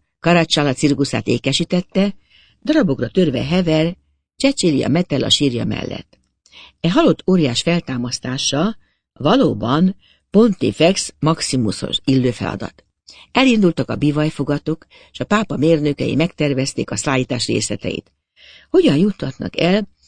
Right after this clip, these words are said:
az irzados súlyú kolosszusok a Piazza Navonára, hogyan emelkedik majd újra magasba a több mint ezer éve összetölten heverő márványoszlop? De az oszlopnak nincs talapzata. Az augusztusi hőségben ott hevernek az obelisz darabok,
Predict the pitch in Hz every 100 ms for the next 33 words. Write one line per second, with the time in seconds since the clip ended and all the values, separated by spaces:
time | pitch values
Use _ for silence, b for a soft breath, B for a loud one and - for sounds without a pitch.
0 | _ 127 - 247 196 143 117 95 - 170
1 | 139 - 156 131 - - 165 - b b
2 | - - 214 127 120 120 120 123 127 131
3 | 147 196 - _ _ - 349 262 - 226
4 | 190 151 139 131 123 - 185 135 120 190
5 | 170 160 139 143 B B B 131 330 294
6 | 185 156 247 233 151 156 165 139 175 185
7 | 123 - 143 120 117 135 120 117 127 110
8 | 107 - - 110 - - - _ _ _
9 | B B B _ 127 117 - 403 - 127
10 | 127 127 180 - - 139 - - - 135
11 | 139 - _ _ b b - 131 277 214
12 | 147 110 113 151 180 175 135 - 214 208
13 | 139 151 156 147 160 180 B B B 135
14 | 127 107 120 110 110 165 165 202 208